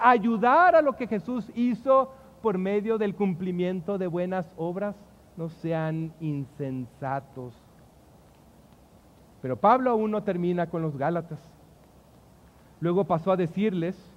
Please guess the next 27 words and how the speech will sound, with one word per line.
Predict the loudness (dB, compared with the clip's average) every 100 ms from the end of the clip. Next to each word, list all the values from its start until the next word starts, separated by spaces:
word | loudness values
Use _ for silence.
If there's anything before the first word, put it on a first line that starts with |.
| -20 -20 -20 -20 -20 0
que | 4
es | 4 2
creyendo | 0 0 0 -2 -2 -2 -2
en | 0
el | 0
Evangelio | 0 -2 -2 0 2 2 -2
que | -4
somos | -6 -6 -6 -4
salvados | -2 0 -2 -4
completamente, | -4 -6 0 0 2 2 2 0 -2 -4 -6 -8 -20 -20 -20 -10
y | 2 4
es | 4 2
creyendo | -6 0 2 2 0
en | 0
este | 0 -2 -2
Evangelio | -4 -2 0 2 2 0
por | 2 0
la | 2 0
fe | 4 4 4 -2 -8 -20 -8
que | -4
recibimos | -2 -4 -4 -6 -6 -4 -6 -8 0
a | 0
la | 0
persona | -4 -8 -8 -6 -4 -4 -4
del | -4
Espíritu | -6 -12 -8 -6 -4 -8 -12
Santo. | -10 -8 -8 -12